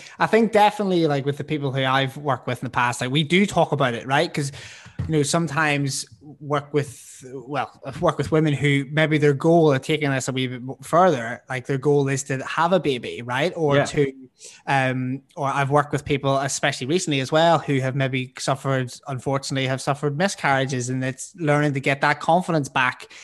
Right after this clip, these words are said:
Speaker 1: to be able to be intimate again and, and do, and do what they need to do. And then ultimately, you know, down the line, I've had some great res-, <laughs> results with that recently, where people have become pregnant and it's, it's doing really well. And it's,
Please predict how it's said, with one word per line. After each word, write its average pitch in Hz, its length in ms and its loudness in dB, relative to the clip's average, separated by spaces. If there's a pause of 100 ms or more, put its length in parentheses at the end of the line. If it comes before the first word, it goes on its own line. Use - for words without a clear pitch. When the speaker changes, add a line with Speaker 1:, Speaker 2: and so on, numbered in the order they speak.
(220)
Speaker 1:
to 151 140 2
be 139 260 2
able 151 240 4
to 151 220 -2
be 139 240 -2
intimate 131 340 -4
again 127 380 -2
and, 127 180 -8
and 127 220 -6
do, 131 240 2 (100)
and 127 320 -4
do 143 140 2
what 131 40 -4
they 131 60 -2
need 131 160 0
to 120 60 -10
do. 143 220 4 (320)
And 147 140 2
then 143 280 2
ultimately, 135 760 -2 (680)
you 143 120 -6
know, 123 60 -4
down 135 220 2
the 135 60 -2
line, 127 480 -2
I've 120 120 -10
had 127 180 -2
some 131 120 -4
great 131 240 -2
res-, 127 220 -6 (160)
<laughs> - 160 -8
results 127 340 -4
with 127 60 -2
that 120 140 0
recently, 135 280 -2
where 123 120 -8
people 131 280 -6
have 135 300 0
become 131 260 -10
pregnant 123 360 -8
and 127 80 -6
it's, - 160 -10
it's 127 180 -8
doing 139 220 0
really 127 160 -4
well. 131 160 -2
And 135 120 -4
it's, - 160 -8